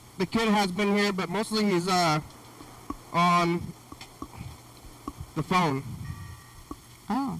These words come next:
Speaker 1: Which you could call.
Speaker 2: Calls in.
Speaker 1: You could call the phone.
Speaker 2: Okay.
Speaker 1: Or you could video call.
Speaker 2: Mm-hmm.
Speaker 1: You should video call from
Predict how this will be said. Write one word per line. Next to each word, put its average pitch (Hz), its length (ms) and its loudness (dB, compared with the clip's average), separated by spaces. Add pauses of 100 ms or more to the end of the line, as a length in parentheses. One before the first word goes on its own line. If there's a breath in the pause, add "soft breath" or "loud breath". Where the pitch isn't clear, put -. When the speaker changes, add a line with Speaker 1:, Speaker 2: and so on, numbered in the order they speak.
Speaker 1:
Which 143 180 -4
you 165 120 -2
could 226 160 -2
call. 180 320 0 (120)
Speaker 2:
Calls 185 300 -6
in. 170 300 -6 (200)
Speaker 1:
You 170 120 -8
could - 160 -2
call 180 180 0
the 165 60 -4
phone. 185 360 -4 (380)
Speaker 2:
Okay. 220 400 -2
Speaker 1:
Or 170 80 2
you 180 60 2
could 175 140 -2
video 175 460 0
call. 151 420 0 (460)
Speaker 2:
Mm-hmm. 214 360 0 (120)
Speaker 1:
You 170 60 -8
should 175 200 -6
video 175 340 2
call 180 200 0
from 156 340 -2